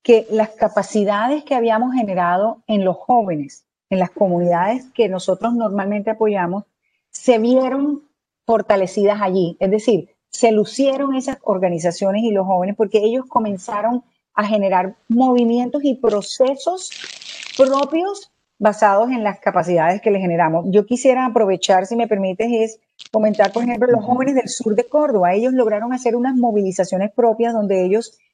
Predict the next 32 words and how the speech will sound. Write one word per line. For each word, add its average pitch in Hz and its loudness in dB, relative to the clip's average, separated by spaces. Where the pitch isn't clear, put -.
implementaron 208 0
en 247 -2
sus 302 -4
territorios 233 0
unas 247 4
brigadas 254 0
de 247 0
atención 190 -2
humanitaria. 165 -2
Ellos 247 4
hicieron 247 0
campañas 233 0
de 226 4
bioseguridad 180 0
hechas 233 0
por 208 2
ellos 285 0
mismos 294 0
para 196 0
los 170 -2
jóvenes 240 0
de 220 0
sus 202 -8
territorios 196 0
y 277 4
coordinaron 208 0
incluso 269 -2
con 226 -2
instituciones 196 -2
públicas, 180 0
es 165 -6
decir 202 0